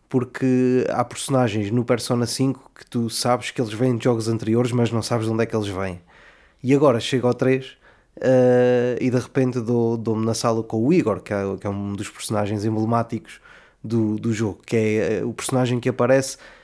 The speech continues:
eh, o Persona tem dois, vamos chamar dois grandes mundos: o mundo real, eh, que é o mundo onde vais à escola, onde fazes as coisas normais, e depois tem o,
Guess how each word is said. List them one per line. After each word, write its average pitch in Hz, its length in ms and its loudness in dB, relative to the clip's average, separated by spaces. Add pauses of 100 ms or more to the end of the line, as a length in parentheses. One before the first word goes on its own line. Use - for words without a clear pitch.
(320)
eh, 120 920 -2
o 127 160 -6
Persona 113 400 -2
tem 117 180 0
dois, 117 420 0
vamos 107 300 -10
chamar 113 260 -2
dois 110 220 -2
grandes 123 260 -2
mundos: 180 280 2
o 123 60 4
mundo 120 220 2
real, 131 460 2 (300)
eh, 113 240 -2
que 107 100 -8
é - 20 -4
o 101 40 -4
mundo 101 220 -4
onde 101 100 -6
vais 101 180 -2
à 143 60 4
escola, 107 880 0 (260)
onde 95 100 -12
fazes 104 280 -4
as 104 100 -8
coisas 107 240 -6
normais, 127 460 2
e 127 40 -4
depois 127 280 -2
tem 123 200 0
o, 110 480 -2